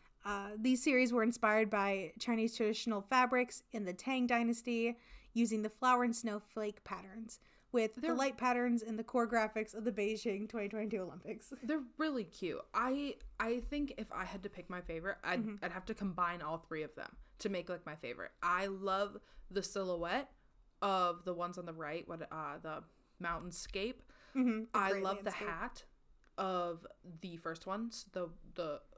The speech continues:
Speaker 2: with, yeah.
Speaker 1: Lucky Snow and Cloud.
Speaker 2: Yes. And then I love, I'm a sucker for an ombre moment.
Speaker 1: Oh,
Speaker 2: And those
Speaker 1: yeah.
Speaker 2: ones in the middle, they start darker at the bottom and they get lighter at the top. Ah,
Speaker 1: They're,
Speaker 2: put that
Speaker 1: they're
Speaker 2: in there
Speaker 1: super
Speaker 2: too.
Speaker 1: cute, right?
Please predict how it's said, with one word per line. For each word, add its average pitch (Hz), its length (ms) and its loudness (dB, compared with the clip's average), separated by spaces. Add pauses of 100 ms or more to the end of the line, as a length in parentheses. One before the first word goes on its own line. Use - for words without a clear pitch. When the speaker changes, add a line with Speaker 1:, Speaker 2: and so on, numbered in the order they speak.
(100)
Speaker 2:
with, 175 220 -6
yeah. 151 180 -6 (160)
Speaker 1:
Lucky 226 260 4
Snow 220 220 -2
and 220 100 -2
Cloud. 175 340 -4
Speaker 2:
Yes. 202 400 0 (100)
And 202 180 2
then 202 320 -2
I 185 160 0
love, 180 420 -2 (580)
I'm 113 100 2
a 120 60 4
sucker - 420 -2
for 185 200 2
an 170 120 -4
ombre 180 400 0
moment. 214 400 -2 (220)
Speaker 1:
Oh, 214 240 2
Speaker 2:
And 208 100 6
those 214 140 6
Speaker 1:
yeah. 208 60 2
Speaker 2:
ones 208 100 2
in 220 80 0
the 208 60 2
middle, 196 380 4
they 185 120 2
start 175 340 -2
darker 170 300 -2
at 165 80 -6
the 165 60 -10
bottom 185 680 -4
and 160 120 -12
they 160 80 -12
get 160 220 -10
lighter 165 200 -10
at 170 100 -12
the 165 60 -14
top. - 260 -12
Ah, 220 240 -2 (680)
Speaker 1:
They're, 311 260 6
Speaker 2:
put 277 100 6
that 208 100 8
Speaker 1:
they're 202 100 12
Speaker 2:
in 427 60 6
there - 120 2
Speaker 1:
super 440 280 6
Speaker 2:
too. - 40 2 (100)
Speaker 1:
cute, 349 220 4
right? 392 400 10